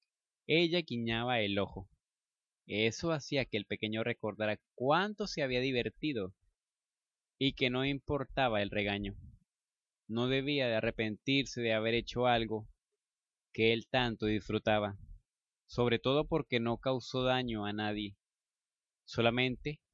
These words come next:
ropa arruinada y sucia, hasta eso tenía arreglo.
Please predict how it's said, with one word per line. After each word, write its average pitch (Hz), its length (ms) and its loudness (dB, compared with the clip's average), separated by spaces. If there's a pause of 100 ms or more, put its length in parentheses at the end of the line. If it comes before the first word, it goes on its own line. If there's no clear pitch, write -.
(500)
ropa 117 480 2
arruinada 117 580 -2 (840)
y 110 160 -4
sucia, 120 680 -4 (640)
hasta 107 460 0
eso 135 460 0
tenía 110 640 -2
arreglo. 95 580 -2